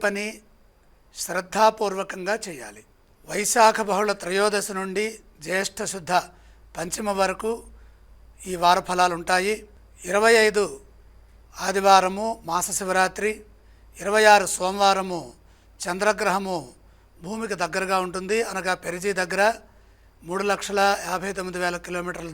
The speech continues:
దూరంలో ఇది భూమికి అత్యంత సమీపము. ఇరవై ఏడు మంగళవారము ఎనిమిది గంటల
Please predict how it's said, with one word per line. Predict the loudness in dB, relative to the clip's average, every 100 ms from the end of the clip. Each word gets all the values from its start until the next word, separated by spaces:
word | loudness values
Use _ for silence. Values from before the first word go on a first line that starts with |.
| -8
దూరంలో | -8 -4 -2 -2 -8 -20 -20 _ -20 _ -20 -20 -20 _ -20 -8
ఇది | -4 -4 -6 -18 _ _ _ _ _ _ _
భూమికి | -12 -8 -8 -2 -2 -2
అత్యంత | -4 -8 -6 -8 -6
సమీపము. | -6 -8 -10 -18 -20 _ _ _ _ _ _ -10
ఇరవై | -2 4 4
ఏడు | 4
మంగళవారము | 0 2 4 6 4 2 -4 -8 -14 _ _ _ -10
ఎనిమిది | -8 -6
గంటల | -6 -4